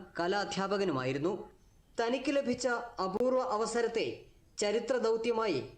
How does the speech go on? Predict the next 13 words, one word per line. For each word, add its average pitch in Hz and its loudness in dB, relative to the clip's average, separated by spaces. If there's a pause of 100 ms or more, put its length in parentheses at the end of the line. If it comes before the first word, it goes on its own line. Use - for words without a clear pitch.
(160)
ചെറിയക്കോയ 214 2 (460)
ഇന്നും 214 2 (280)
വിലമതിക്കുന്നു. 170 0 (420)
സില്ലിഗുരിയിലെ 277 2 (200)
സൈനിക 226 2 (140)
ക്യാമ്പിൽ 240 0 (380)
ശ്രീകൃഷ്ണ 254 0 (100)
പ്രതിമയും 240 2 (420)
ആന്ത്രോത്ത് 277 2
ദ്വീപിലെ 240 2 (180)
ഹനുമാന്റെ 233 0
പ്രതിമയും 233 2 (300)
ശിവലിംഗവും 226 2